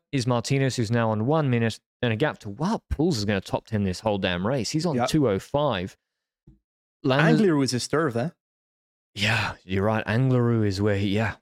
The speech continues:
Speaker 1: Matt Wout Poels is just gonna randomly top ten it. Uh, Landa on two twenty-nine, then Evenepoel is in sixth on two thirty-one, seven seconds ahead of Roglic,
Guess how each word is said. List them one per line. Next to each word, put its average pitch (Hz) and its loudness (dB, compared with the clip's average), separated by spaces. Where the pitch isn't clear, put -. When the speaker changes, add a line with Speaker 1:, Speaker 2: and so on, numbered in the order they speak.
Speaker 1:
Matt 98 -2
Wout 131 0
Poels 160 0
is 139 -2
just 135 -2
gonna 104 0
randomly 117 0
top - -2
ten 143 0
it. - -6
Uh, 123 2
Landa 175 4
on 170 2
two 156 2
twenty-nine, 123 0
then 165 0
Evenepoel 156 2
is 117 0
in 120 -2
sixth - -4
on 107 0
two 196 2
thirty-one, 120 0
seven 165 0
seconds 151 -2
ahead 127 2
of 101 -4
Roglic, 101 0